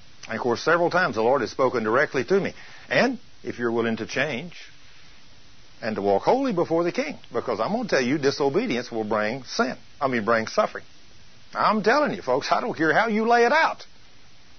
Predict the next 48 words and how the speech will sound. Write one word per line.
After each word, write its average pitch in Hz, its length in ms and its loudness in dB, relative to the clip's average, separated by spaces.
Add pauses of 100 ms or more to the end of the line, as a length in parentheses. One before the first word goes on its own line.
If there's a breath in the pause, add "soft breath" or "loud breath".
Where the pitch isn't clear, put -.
(420)
You 107 120 -4
can't 226 240 4
be 277 100 4
a 262 60 4
church 226 320 2
member 135 320 -4 (1040)
and 143 180 2
live 190 260 6
out 175 160 4
of 160 60 2
wedlock 151 420 2
with 131 100 -2
a 127 40 0
woman 156 320 0 (220)
or 120 140 2
a - 20 -2
man 147 320 0 (460)
and 120 140 -2
expect 127 320 0
God 147 180 4
to 127 80 -2
bless 131 260 2
you. - 140 -12
I 143 140 0
guarantee 165 500 0
you're 123 120 -2
gonna 123 180 -4
be 110 120 -6
sick. - 320 -8
Sooner 180 260 0
or 160 40 2
later, 123 220 2
it's 156 200 -2
gonna 151 220 0
come 139 200 0
to 127 60 0
your 123 160 4
house - 400 -2 (680)
because 120 320 0
you're 113 120 2
not 180 260 4
walking 151 320 2
in 139 120 -4
a 139 60 2
love 127 220 2
relationship. 143 640 -2 (1080 soft breath)
Now 185 160 4
then, 170 240 -2